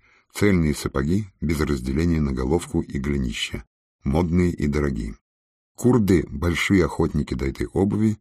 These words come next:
и сделка состоялась. Она принесла Ашоту не только барыш, но и полезные знакомства в закрытой среде. Из разговоров с новыми покупателями негациант выяснил,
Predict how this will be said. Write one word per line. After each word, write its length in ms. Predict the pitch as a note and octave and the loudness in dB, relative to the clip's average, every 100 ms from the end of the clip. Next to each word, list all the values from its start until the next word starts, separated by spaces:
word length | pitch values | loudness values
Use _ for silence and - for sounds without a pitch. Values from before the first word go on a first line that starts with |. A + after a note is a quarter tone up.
| _ - | _ -2
и 80 | |
сделка 460 | D#2+ A#1+ E2 E2+ - | -2 0 0 0 -2
состоялась. 640 | - - D2+ C#2+ A1+ - - _ _ | -6 -4 -2 -2 -4 -10 -18 _ _
Она 240 | F2 A2 | 2 2
принесла 480 | A2 G2 F#2+ G2 G2+ | 4 4 4 2 0
Ашоту 420 | - - G2 F#2+ | -2 0 0 2
не 120 | E2 | 2
только 300 | D2 F#2+ - | 2 0 2
барыш, 460 | A2+ A2+ A2 - - _ | 0 2 2 -2 -6 _
но 180 | C2+ E2+ | -2 0
и 140 | - G2 | 0 0
полезные 480 | E2 D#2 E2 E2 | 2 2 2 0
знакомства 720 | D#2 C#2 - D#2 - - D#2+ - - | 2 0 -2 -4 -2 -4 -4 -6 -6
в 60 | |
закрытой 420 | C#2 - D2 - | -6 -4 -6 -6
среде. 400 | - - B1 A1+ - _ _ _ _ - | -8 -8 -8 -10 -12 _ _ _ _ 2
Из 120 | D3 | 4
разговоров 640 | C3+ G#2 D#2+ E2+ F2+ F2 | 6 4 4 4 4 2
с 80 | - | 0
новыми 300 | F#2+ G#2+ E2+ | 2 4 2
покупателями 720 | C#2+ C2+ - F2+ - F#2 F#2 E2+ | 0 -6 -2 -4 0 0 0 -2
негациант 540 | F#2+ D#2+ D#2 F2 G2+ - | -2 -2 0 0 0 0
выяснил, 480 | G#2+ D#2 - - | 0 0 -4 -12